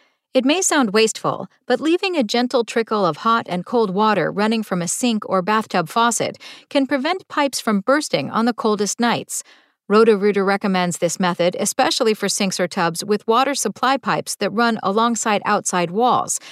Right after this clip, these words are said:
as they are exposed to the coldest temperatures. Just make sure the drain is open so the sink doesn't overflow and cause the flood you'd like to prevent. Note, in some emergency situations, if local water supplies are low and need to be conserved,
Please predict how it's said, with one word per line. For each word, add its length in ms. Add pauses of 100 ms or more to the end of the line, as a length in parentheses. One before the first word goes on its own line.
(200)
as 140
they 160
are 80
exposed 580
to 100
the 100
coldest 360
temperatures. 640 (380)
Just 220
make 140
sure 160
the 100
drain 320
is 140
open 400
so 140
the 100
sink 260
doesn't 320
overflow 640
and 180
cause 300
the 80
flood 420
you'd 240
like 180
to 80
prevent. 540 (600)
Note, 360
in 120
some 220
emergency 540
situations, 800 (280)
if 140
local 340
water 240
supplies 480
are 140
low 380
and 280
need 200
to 80
be 100
conserved, 640